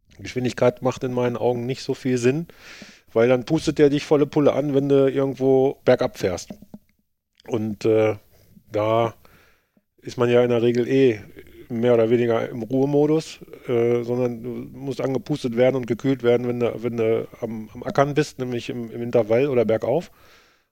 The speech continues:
Und dann habe ich den jetzt gekoppelt mit der Herzfrequenz und dann kannst du auch einstellen, ab wie viel Schlägen der so anfängt und wie er sich so steigern soll und wann er maximale Leistung hat. Und, äh,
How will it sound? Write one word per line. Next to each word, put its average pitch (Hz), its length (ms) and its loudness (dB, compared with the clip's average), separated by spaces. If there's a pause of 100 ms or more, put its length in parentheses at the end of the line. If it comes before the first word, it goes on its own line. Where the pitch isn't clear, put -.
Und 113 80 -16
dann 104 100 -8
habe 120 140 -4
ich 123 100 -8
den 127 160 -2
jetzt 120 160 -4
gekoppelt 127 580 -2
mit 120 200 -8
der 107 100 2
Herzfrequenz 160 680 -4
und 123 60 -6
dann 110 100 -4
kannst 120 200 -4
du 110 60 2
auch 101 100 2
einstellen, 127 400 -2
ab 107 100 -4
wie 117 80 -8
viel 113 160 -6
Schlägen 123 400 0
der 110 100 -2
so 101 100 -2
anfängt 147 420 -6
und 110 120 -6
wie 110 120 -2
er 107 100 2
sich 101 160 -6
so 101 100 -6
steigern 135 420 0
soll 139 260 0 (480)
und 110 120 -12
wann 113 120 0
er 113 80 2
maximale 123 540 0
Leistung 131 380 0
hat. 143 200 -6
Und, 113 480 -8
äh, 107 240 -2